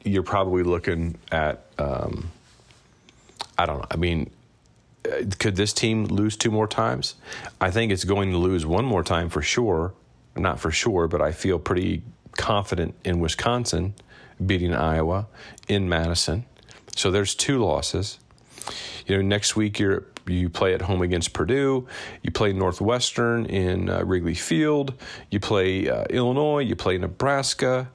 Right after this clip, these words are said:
Um, you play, uh, do you host Rutgers this year?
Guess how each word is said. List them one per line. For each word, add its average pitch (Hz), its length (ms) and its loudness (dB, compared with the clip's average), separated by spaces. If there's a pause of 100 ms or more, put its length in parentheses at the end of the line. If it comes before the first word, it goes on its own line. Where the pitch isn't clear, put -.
(580)
Um, 95 880 0 (160)
you 110 160 0
play, 104 480 0 (160)
uh, - 20 -2
do 85 180 -2
you 92 100 2
host 110 280 0
Rutgers 160 460 2
this 170 180 0
year? 175 260 0